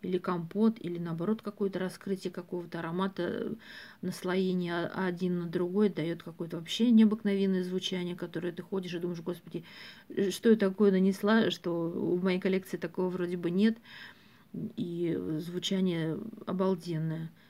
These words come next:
Я уже начинаю тараторить, потому что время заканчивается, мои хорошие, мои любимые.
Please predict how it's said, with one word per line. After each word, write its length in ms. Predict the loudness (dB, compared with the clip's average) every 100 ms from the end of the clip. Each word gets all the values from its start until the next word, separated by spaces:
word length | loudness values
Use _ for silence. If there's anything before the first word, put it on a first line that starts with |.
| _
Я 220 | 0 0 -2 -4
уже 240 | 4 8 10
начинаю 320 | 10 8 8
тараторить, 480 | 8 4 6 4 4
потому 260 | 4 8 8
что 160 | 8
время 280 | 6 10 10
заканчивается, 720 | 8 2 2 2 4 4 4 2
мои 120 | 2
хорошие, 480 | 0 -2 -2 -4 -4
мои 80 | -4
любимые. 400 | -4 -4 -4